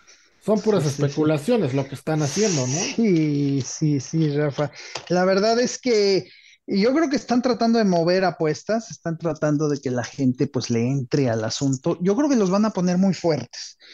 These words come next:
Speaker 2: Yo creo que definitivamente, eh, ahorita todo mundo está pensando como tú, dice, co-, "¿Pero por qué? ¿O por qué? ¿O qué, qué?". Cuando los empiecen a ver jugar y empiecen a verlos muy fuertes, pues la gente le va a meter dinero, Rafa.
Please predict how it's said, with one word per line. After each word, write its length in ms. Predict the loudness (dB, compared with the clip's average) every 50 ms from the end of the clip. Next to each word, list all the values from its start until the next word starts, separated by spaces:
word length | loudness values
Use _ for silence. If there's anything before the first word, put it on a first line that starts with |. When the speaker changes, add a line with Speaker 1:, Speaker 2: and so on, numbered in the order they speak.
| -20 -20 -20 _ _
Speaker 2:
Yo 240 | -2 -2 -2 -2 -2
creo 500 | 0 0 2 4 4 4 4 2 2 0 -2
que 120 | -2 0
definitivamente, 960 | 0 0 -2 -2 -2 -2 -2 0 0 0 0 0 -2 -2 0 -2 -2 -2 -4 -8 -20 -20 -20 -20 _ _
eh, 240 | -4 -2 0 0 0 0
ahorita 460 | 0 2 2 2 2 2 0 -2 0
todo 220 | 0 0 2 2 4
mundo 220 | 4 2 2 0
está 240 | 0 -2 -6 -6 -4
pensando 460 | -4 -4 -4 -2 -2 -2 -2 -2 -2 -2
como 280 | 0 0 0 0 0 -2
tú, 200 | -2 -4 -4 -4 -6
dice, 320 | -6 -6 -6 -4 -4 -4
co-, 160 | -2 -4 -6
"¿Pero 180 | -4 -6 -6 -6
por 220 | -6 -6 -6 -4
qué? 320 | -2 0 0 2 2 2 2
¿O 160 | 0 -2 -4
por 200 | -6 -8 -8 -6
qué? 240 | -4 -2 -2 0 0
¿O 140 | 0 -2 -2
qué, 180 | -2 -2 0
qué?". 180 | 0 0 -2 -2 -4 -10 -20 -20 -20 -20 _ _ _ _ _ _
Cuando 300 | -2 0 2 4 4 4
los 160 | 4 4 2 2
empiecen 320 | 2 0 0 0 0 0
a 60 | 0 2
ver 140 | 2 0
jugar 300 | 0 -2 -2 -2 0 0
y 40 | -2
empiecen 340 | -2 -2 -4 -4 -2 -2 -2
a 40 | 0
verlos 300 | 0 -2 -2 -4 -4 0
muy 480 | 2 4 4 6 6 6 6 6 4 4
fuertes, 800 | 2 2 0 0 0 0 -2 -4 -4 -4 -4 -6 -8 -16 -20 _
pues 160 | -10 -10 -8
la 60 | -8 -8
gente 200 | -8 -6 -4 -2
le 40 | -2
va 100 | 0 0
a 20 | -2
meter 300 | -2 -2 -2 -4 -4 -2
dinero, 580 | -4 -2 0 0 2 2 2 0 -2 -6 _ _
Rafa. 260 | -10 -10 -10 -10 -12